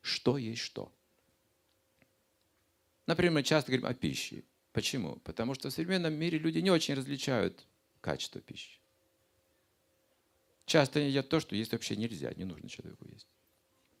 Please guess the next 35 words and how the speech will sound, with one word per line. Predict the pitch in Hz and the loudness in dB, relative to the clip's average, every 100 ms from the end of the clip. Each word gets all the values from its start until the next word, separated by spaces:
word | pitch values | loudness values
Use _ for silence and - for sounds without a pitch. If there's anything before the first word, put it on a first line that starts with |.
| _ _ _ - | _ _ _ 0
То | 120 | 2
есть | 104 | 4
они | 139 165 | 2 4
едят | 143 147 | 4 2
какой-то | - - 135 - | 0 -4 -4 -4
свой | - 117 | -2 -2
грех, | 90 98 95 | 2 4 4
они | 98 98 | 2 0
едят | 120 | 0
свои | - 104 | 0 -4
несчастья, | 104 98 - 95 - | -2 -2 0 0 0
они | 92 | -4
едят | 90 113 | -2 -2
свою | - 107 | -2 -4
смерть, | - - - | -2 -4 -4
они | 92 | -4
едят | 92 104 | -4 -6
свою | - 104 | -6 -8
старость, | - 85 87 - | -4 -4 -4 -6
они | - | -6
едят | 113 | -6
свои | - 80 | -6 -8
болезни. | 76 82 85 - _ _ _ _ _ - 135 - _ _ _ _ _ _ _ _ | -6 -8 -10 -14 _ _ _ _ _ -16 -16 -16 _ _ _ _ _ _ _ _
Это | 95 92 | -6 0
наука | 110 120 98 | 4 4 4
о | 98 | 0
питании, | 104 143 175 151 | 2 4 4 2
это | - | -6
тоже | - 78 | -8 -2
большая, | 87 92 143 196 | 0 2 0 0
великая | 175 175 165 | 0 0 0
наука. | 170 160 - | -2 -2 -2
Это | 165 - | -2 0
первая | 160 170 | 2 2
ступень, | 131 - 127 165 175 | 0 -4 2 2 2